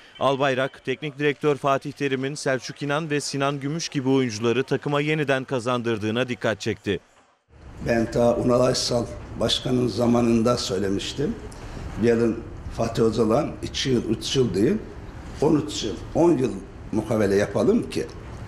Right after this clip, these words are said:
Speaker 2: taşlar yerine otursun." Bakın arkadaşlar, Türkiye'de maalesef biz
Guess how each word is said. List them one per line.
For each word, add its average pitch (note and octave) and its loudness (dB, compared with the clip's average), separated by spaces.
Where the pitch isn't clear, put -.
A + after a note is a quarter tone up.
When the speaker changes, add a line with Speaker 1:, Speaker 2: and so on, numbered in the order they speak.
Speaker 2:
taşlar C3 2
yerine B2+ 2
otursun." - -4
Bakın F3 0
arkadaşlar, F#2+ -2
Türkiye'de C3 4
maalesef A#2+ 0
biz - 0